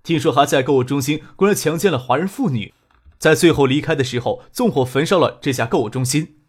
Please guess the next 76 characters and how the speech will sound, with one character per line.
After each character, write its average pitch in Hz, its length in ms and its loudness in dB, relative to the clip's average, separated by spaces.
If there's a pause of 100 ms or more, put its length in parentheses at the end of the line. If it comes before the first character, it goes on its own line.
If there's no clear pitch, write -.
(840)
在 170 200 6
前 165 220 2
尘 190 160 2
往 113 160 0
事 131 160 -2
里， 104 160 -4 (260)
张 233 200 2
克 233 100 2
是 190 100 -4
事 180 200 -2
隔 165 100 2
一 214 100 2
年 170 140 -2
之 254 160 -4
后 - 300 -2
才 - 200 -4
看 143 140 -2
到 131 80 0
九 123 180 -4
八 135 160 2
年 131 160 -4
印 151 160 -2
尼 113 200 -4 (100)
排 117 160 -2
华 110 160 0
骚 170 180 -2
乱 160 140 0
的 - 60 -6
报 139 200 -4
道， 95 380 -6 (220)
那 151 160 0
时 131 120 -6
候 117 220 -2 (200)
已 135 100 -2
经 170 120 -4
是 143 140 -2
出 208 180 -4
离 160 140 0
悲 240 180 2
愤 156 220 -2
了。 - 220 -10 (380)
此 131 280 -2
时 135 100 -2
的 131 80 -4
自 151 160 0
己 120 240 -8 (240)
却 - 140 4
要 202 40 6
以 165 120 2
这 262 160 2
样 214 40 6
的 143 80 2
形 127 220 -4
式 127 180 -2
亲 - 300 -2
历 220 140 2
历 214 200 0
一 127 60 0
遍 120 320 -4
印 156 160 -2
尼 175 80 -2
排 143 260 -2
华 113 120 -2
的 123 80 -2
暴 165 180 0
行， 101 280 -10 (500)
滋 175 180 2
味 151 100 4
儿 - 180 2 (100)
是 - 120 -8
更 175 220 0
加 120 80 -4
的 110 80 -4
不 170 160 -4
好 95 160 -10
受。 - 320 -10